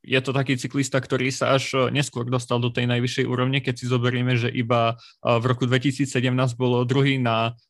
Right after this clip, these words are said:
o, okolo Slovenska, keď ešte tá úroveň okolo Slovenska bola asi v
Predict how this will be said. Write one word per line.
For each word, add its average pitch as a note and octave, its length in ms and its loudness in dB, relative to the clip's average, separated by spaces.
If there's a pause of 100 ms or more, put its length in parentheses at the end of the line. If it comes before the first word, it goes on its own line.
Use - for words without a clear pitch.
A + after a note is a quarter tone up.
o, - 80 -2 (160)
okolo C#3 240 4
Slovenska, B2+ 560 0
keď B2 160 -2
ešte C3 260 -2 (140)
tá A#2+ 160 2
úroveň B2 400 0
okolo A#2+ 240 -2
Slovenska B2 480 -2
bola B2 240 0
asi A#2+ 560 0
v A#2 140 -4